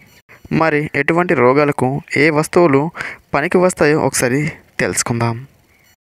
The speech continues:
గుళ్ళ సున్నంను ఆముదంలో కలిపి నూరి ఒంటికి రాసుకుంటే నొప్పులు తగ్గిపోతాయి. ఒక గ్లాసు నీటిలో ఒక స్పూన్ తేనె కలుపుకొని రోజు పరిగడుపున తాగుతుంటే చర్మం ఎంతో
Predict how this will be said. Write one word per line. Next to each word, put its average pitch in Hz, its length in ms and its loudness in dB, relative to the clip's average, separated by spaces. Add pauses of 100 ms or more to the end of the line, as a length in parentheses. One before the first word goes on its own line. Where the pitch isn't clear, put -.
(380)
గుళ్ళ 170 260 4
సున్నంను 185 640 2
ఆముదంలో 151 500 2
కలిపి 135 520 -2 (300)
నూరి 135 540 2 (160)
ఒంటికి 165 360 0
రాసుకుంటే 139 640 -2 (340)
నొప్పులు 127 440 0
తగ్గిపోతాయి. 113 840 -2 (800)
ఒక 185 120 0
గ్లాసు 170 340 0
నీటిలో 175 520 2 (120)
ఒక 151 140 0
స్పూన్ 156 360 0
తేనె 139 220 -2
కలుపుకొని 131 580 -2 (340)
రోజు 185 420 4
పరిగడుపున 156 480 0
తాగుతుంటే 131 640 -2 (120)
చర్మం 151 380 -2
ఎంతో 127 260 0